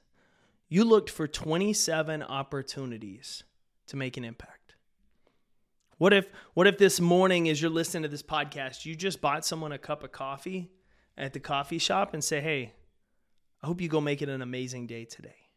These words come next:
What if one of your team members on Tuesday, you sent out an email to the entire team acknowledging them for their work, or you made a public announcement in front of everybody? What if you picked up the phone on w-, Thursday and called somebody you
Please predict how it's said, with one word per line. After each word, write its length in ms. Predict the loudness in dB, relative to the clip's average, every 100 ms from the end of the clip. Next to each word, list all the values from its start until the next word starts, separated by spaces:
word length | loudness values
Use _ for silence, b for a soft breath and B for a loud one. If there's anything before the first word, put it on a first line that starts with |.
| _ _ _ B B B B
What 140 | 2 2
if 100 | 4
one 160 | 2
of 60 | 4
your 140 | 2
team 260 | 2 0 2
members 400 | 0 2 0 0
on 160 | -6
Tuesday, 720 | -6 -4 -4 -2 -4 -6 -10 _ _ _ _ -8
you 100 | -2
sent 240 | 0 2
out 120 | 2
an 120 | 2 0
email 300 | -2 -2 -4
to 140 | -8
the 120 | -8
entire 380 | -8 -4 -2 -2
team 340 | -4 -8 -6
acknowledging 760 | -8 -8 -6 -4 -2 -4 -8 -10
them 240 | -12 -14
for 140 | -14 -14
their 140 | -10
work, 360 | -4 -2 -2 -6
or 80 | -8
you 200 | -8 -8
made 240 | -6 -6
a 60 | -6
public 380 | -8 -10 -10
announcement 540 | -12 -12 -12 -14 -20 -20
in 340 | _ _ _
front 140 | -12 -10
of 100 | -8
everybody? 440 | -8 -8 -12 -18 _ _ _ B B B
What 120 | 8
if 120 | 8 8
you 100 | 4
picked 300 | 4 8 8
up 180 | 8
the 100 | 6
phone 720 | 2 4 6 6 6 4 0 -6 b b b b
on 240 | -2 0 0
w-, 180 | -2 -4
Thursday 840 | 6 10 10 8 4 2 2 -6 -20 _ _
and 160 | -6 -6
called 300 | 0 0 0
somebody 320 | -2 -2 -2
you 380 | -2 -4 -6 -10